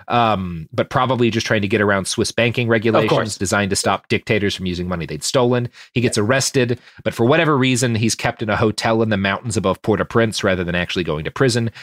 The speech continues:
Speaker 1: where he dies of a heart attack in two thousand fourteen at the age of sixty-three.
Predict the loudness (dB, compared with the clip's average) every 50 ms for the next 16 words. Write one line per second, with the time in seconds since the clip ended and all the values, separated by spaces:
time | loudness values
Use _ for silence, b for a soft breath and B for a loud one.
0 | B B 0 2 2 2 2 2 2 2 0 0 2 2 2 2 2 0 -2 0
1 | 0 -2 -2 -2 _ -6 -2 0 2 4 4 2 2 -2 -4 -2 -2 -2 -2 _
2 | -6 -6 -4 -4 -2 -4 -4 -4 -4 -4 -4 -4 -4 -6 -10 -10 _ -18 -14 -8
3 | -6 -6 -6 -6 -8 -8 -8 -8 -10 _ -12 -12 -12 -12 -12 -18 -20